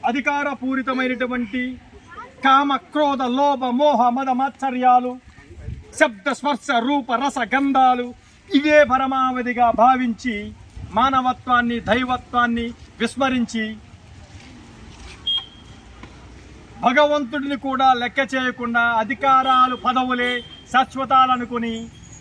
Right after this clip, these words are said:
జీవించేటువంటి మూర్ఖులు, అసమర్థులకు దీటుగా ఈరోజు వెంకటగిరి స్వామి వివేకానంద యువ సైన్య సభ్యుల యొక్క సహకారంతో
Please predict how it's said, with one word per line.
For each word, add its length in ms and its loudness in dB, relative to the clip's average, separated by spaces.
జీవించేటువంటి 960 -2
మూర్ఖులు, 600 -2
అసమర్థులకు 720 -4
దీటుగా 680 -2
ఈరోజు 400 0
వెంకటగిరి 600 -4
స్వామి 300 0
వివేకానంద 800 0
యువ 140 -6
సైన్య 280 -4
సభ్యుల 360 -4
యొక్క 160 -4
సహకారంతో 840 0